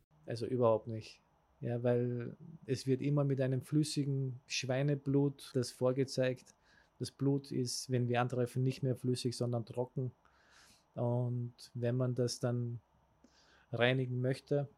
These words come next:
ja, dann, wenn wir eine glatte Oberfläche haben, dann schaben wir es weg, anstatt es flüssig zu reinigen, weil es sonst noch mehr Dreck verursacht.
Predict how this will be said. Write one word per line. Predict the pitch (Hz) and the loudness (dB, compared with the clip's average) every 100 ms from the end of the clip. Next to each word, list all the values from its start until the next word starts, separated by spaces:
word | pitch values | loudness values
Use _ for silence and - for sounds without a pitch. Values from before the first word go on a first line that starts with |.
| _ - | _ -6
ja, | 117 120 | -2 0
dann, | 117 117 117 - _ _ _ _ | -2 -4 -8 -12 _ _ _ _
wenn | 123 120 120 120 | -6 -2 -2 -2
wir | 120 | 0
eine | 120 120 | 0 0
glatte | 120 123 139 | 2 2 2
Oberfläche | 131 127 127 120 127 | -2 -2 -4 -4 -2
haben, | 123 | -2
dann | 120 117 104 _ - | -4 -4 -8 _ -12
schaben | - 120 117 127 120 | -2 2 2 2 -2
wir | 113 | -2
es | 113 - | -2 -2
weg, | 117 113 | -2 -4
anstatt | 117 - 117 120 | -10 -4 -4 -4
es | 117 | -6
flüssig | - 123 - - | -2 -2 -2 -8
zu | 110 | -8
reinigen, | 104 113 113 117 - _ _ _ - - | -8 -8 -8 -8 -12 _ _ _ -16 -6
weil | 117 117 | -4 -2
es | 113 | -4
sonst | 117 110 127 | -6 -6 -4
noch | 113 127 | -4 -2
mehr | 113 | -2
Dreck | 113 117 - | -2 -8 -8
verursacht. | 117 117 117 120 120 - | -8 -6 -6 -10 -14 -18